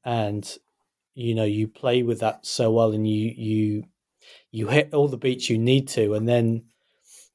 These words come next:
and then the way you resolve it in the second half of the book is just,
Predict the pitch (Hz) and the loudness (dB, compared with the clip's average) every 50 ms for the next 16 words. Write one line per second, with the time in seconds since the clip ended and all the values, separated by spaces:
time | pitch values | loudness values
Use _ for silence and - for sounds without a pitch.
0 | _ _ _ _ _ _ _ _ _ _ _ _ _ - 123 123 127 127 127 127 | _ _ _ _ _ _ _ _ _ _ _ _ _ -10 -6 -4 2 4 4 4
1 | 123 120 113 123 120 120 131 135 135 139 131 135 135 131 - - 120 117 117 113 | 4 2 -2 -2 -4 0 0 2 2 2 2 0 -4 -8 -12 -8 -4 -4 0 0
2 | 120 113 104 117 131 143 147 131 110 107 107 104 - _ _ _ _ _ - 120 | 0 0 0 0 0 0 0 0 -2 -6 -8 -8 -8 _ _ _ _ _ -8 -6
3 | 113 110 110 - 127 113 - 117 113 120 120 113 - 113 101 107 101 139 131 120 | -4 -4 -2 0 0 0 0 0 0 2 0 0 0 -6 -8 -4 0 0 0 0
4 | - 113 101 - - 113 98 - - - _ | 0 -4 -4 -4 -4 -4 -4 -4 -4 -6 _